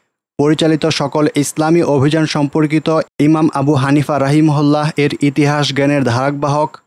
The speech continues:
তার এই ছাত্ররাই। গোল্ড জিহের এই দুই গ্রন্থের ব্যাপারে মোটেই বেখবর ছিলেন না। তিনি যদি সত্যকে উপস্থাপন করার সদিচ্ছা রাখতেন,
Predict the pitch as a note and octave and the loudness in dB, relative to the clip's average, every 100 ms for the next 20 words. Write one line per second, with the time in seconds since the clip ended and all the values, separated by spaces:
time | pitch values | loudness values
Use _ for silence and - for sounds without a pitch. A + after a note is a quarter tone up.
0 | _ - C#3+ D3+ D#3 D3+ D3 C3 B2 B2+ | _ -6 -4 -2 0 0 -2 -2 -4 -2
1 | A#2+ A2 G2+ B2 _ _ _ _ A#2+ A2+ | 0 0 -2 -8 _ _ _ _ -8 -2
2 | D3+ F3+ C#3 C3 D3 E3+ E3+ - - D#3 | 0 2 0 0 0 0 -2 -6 -2 2
3 | E3+ D3 E3 C3+ C#3 D3+ D#3+ D#3+ D#3 C3 | 2 2 0 2 0 0 0 -2 -2 0
4 | A#2+ A#2 A#2+ B2 D#3 D#3 D3+ C#3+ D3 D3+ | 2 2 2 2 2 2 0 0 -2 0
5 | - D3 B2+ G#2 G#2+ - _ _ _ _ | 0 0 2 0 -4 -12 _ _ _ _
6 | _ D#3 E3 E3 E3+ D#3+ D3 C#3 D#3+ E3 | _ 0 2 2 0 0 -2 -2 -2 -2
7 | - C#3+ D#3 - D#3+ D#3+ D#3 D#3+ D#3 - | -2 -2 -2 -4 -4 0 0 0 0 -2
8 | C#3+ D3+ D3 D#3+ D3 D3 - A2+ | -2 0 0 -2 -2 -2 -2 -2